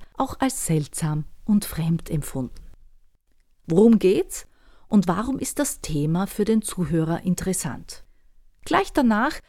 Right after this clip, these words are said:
überlegen Sie sich, wo könnte denn ein sogenannter Schmerz liegen? Welches Problem hätte der Zuhörer gerne gelöst? Welches Problem, welches Thema hat er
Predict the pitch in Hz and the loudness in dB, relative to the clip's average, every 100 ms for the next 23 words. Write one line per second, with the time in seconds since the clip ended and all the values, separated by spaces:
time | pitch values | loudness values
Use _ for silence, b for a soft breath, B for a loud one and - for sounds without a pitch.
0 | _ - 277 247 262 285 269 247 269 - | _ 0 4 4 6 4 4 0 -2 -4
1 | b b 254 262 240 320 294 254 254 247 | b b 4 4 2 2 2 2 2 2
2 | - 214 220 214 - 226 220 208 208 202 | 0 2 2 2 0 0 0 0 0 0
3 | 214 202 - 170 180 214 - - - - | -2 -4 -2 0 0 -2 -8 -8 -8 -10
4 | 151 151 135 110 - - b b b b | -6 -6 -6 -10 -14 -18 b b b b
5 | - - 269 - - 180 147 143 196 262 | 0 2 0 -2 -2 -2 0 0 2 4
6 | 247 220 214 190 185 - 226 226 226 214 | 4 2 0 0 0 -2 -2 0 0 -2
7 | 208 180 185 175 143 156 214 262 - 165 | -2 0 0 0 0 2 2 -2 -4 -6
8 | - 190 - - - - 160 165 208 220 | -4 -6 -6 -10 -10 -8 -4 0 2 2
9 | 202 180 - 190 202 170 208 - 254 | -2 -6 -6 -2 0 0 -4 -6 -6